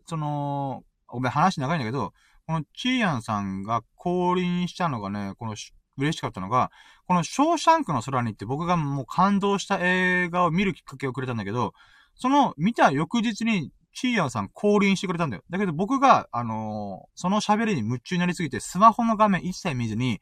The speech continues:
チーヤンさんがコメントくれて、「お、お昼やってんだね、珍しいね」みたいな。そのコメントを僕が無視してたんですよね。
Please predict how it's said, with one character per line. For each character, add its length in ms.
チ 160
ー 60
ヤ 140
ン 60
さ 120
ん 40
が 100
コ 140
メ 100
ン 20
ト 80
く 60
れ 60
て、 300
「お、 160
お 100
昼 140
や 80
っ 40
て 80
ん 20
だ 140
ね、 100
珍 160
し 120
い 40
ね」 120
み 40
た 60
い 40
な。 120
そ 100
の 80
コ 100
メ 140
ン 100
ト 100
を 40
僕 200
が 180
無 160
視 160
し 60
て 100
た 60
ん 40
で 40
す 60
よ 60
ね。 60